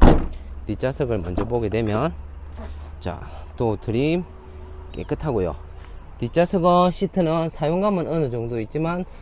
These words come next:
뭐, 연식에 따른 사용감 정도지, 뭐, 크게 오염되었거나 눈에 띄는 부분은 없습니다. 전체적으로 상당히 양호합니다.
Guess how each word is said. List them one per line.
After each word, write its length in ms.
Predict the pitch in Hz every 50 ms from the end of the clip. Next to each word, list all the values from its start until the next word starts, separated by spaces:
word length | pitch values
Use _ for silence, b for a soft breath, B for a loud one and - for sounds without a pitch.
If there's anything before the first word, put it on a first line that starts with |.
| B B B
뭐, 180 | - 107 110 117
연식에 360 | 131 151 156 - 143 123 120
따른 280 | 98 - 104 107 104
사용감 480 | 101 - 113 104 101 107 104 107 110 107
정도지, 640 | - 95 90 90 98 101 98 92 92 92 101 98 87 B B B B B B -
뭐, 100 | 90 90 -
크게 400 | - - 156 139 147 143 147 170 - -
오염되었거나 760 | - 123 131 120 113 104 117 113 104 92 - 101 107 110 90 80 B B B B B - -
눈에 180 | 135 127 107
띄는 260 | 87 - 92 95 92
부분은 340 | 95 110 113 107 101 95 90 87
없습니다. 460 | 82 - - - 110 98 85 87 - -
전체적으로 600 | - - 139 143 - 135 120 120 113 127 131 139 143 -
상당히 440 | - - - 123 123 131 135 127 123
양호합니다. 580 | 131 143 151 135 123 110 107 113 117 113 113